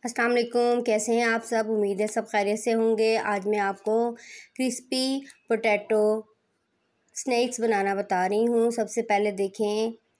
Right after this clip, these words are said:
इन स्नैक्स में सबसे पहले हम क्या करेंगे, दो आलू लेंगे, उनको बॉयल करके अच्छे से मैश कर लेंगे। ठीक है, अगर बड़े आलू हैं तो दो बहुत हैं और अगर छोटे आलू हैं तो आप तीन कर सकते हैं। इनको हम आलूओं को अच्छे से मैश कर लेंगे। मैश करने के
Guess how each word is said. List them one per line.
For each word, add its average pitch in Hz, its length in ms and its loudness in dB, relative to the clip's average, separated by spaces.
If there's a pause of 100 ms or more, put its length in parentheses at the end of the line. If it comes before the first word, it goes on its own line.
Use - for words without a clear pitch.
(160)
इन 254 140 0
स्नैक्स 208 460 -2
में 214 400 2 (340)
सबसे 233 240 -2
पहले 220 320 2
हम 226 180 2
क्या 208 200 0
करेंगे, 214 480 2
दो 208 200 0
आलू 190 260 2
लेंगे, 208 340 2
उनको 214 260 0
बॉयल 175 300 -2
करके 202 440 -2
अच्छे 220 260 -4
से 233 160 -2
मैश 175 280 0
कर 165 180 -8
लेंगे। 165 320 -12 (580)
ठीक 226 180 -2
है, 233 80 2
अगर 226 200 0
बड़े 214 240 4
आलू 226 240 4
हैं 233 120 2
तो 233 120 -2
दो 185 220 0
बहुत 226 340 0
हैं 226 80 2
और 220 120 4
अगर 208 180 -2
छोटे 202 340 -2
आलू 214 240 2
हैं 220 120 2
तो 226 100 0
आप 214 200 -2
तीन 175 180 -2
कर 180 180 -8
सकते - 300 -14
हैं। 160 160 -14 (600)
इनको 226 320 2
हम 220 220 2
आलूओं 202 320 2
को 233 120 0
अच्छे 240 380 0
से 233 200 2
मैश 185 280 0
कर 214 160 0
लेंगे। 226 440 2 (600)
मैश 202 240 -4
करने 202 260 -2
के 208 100 -4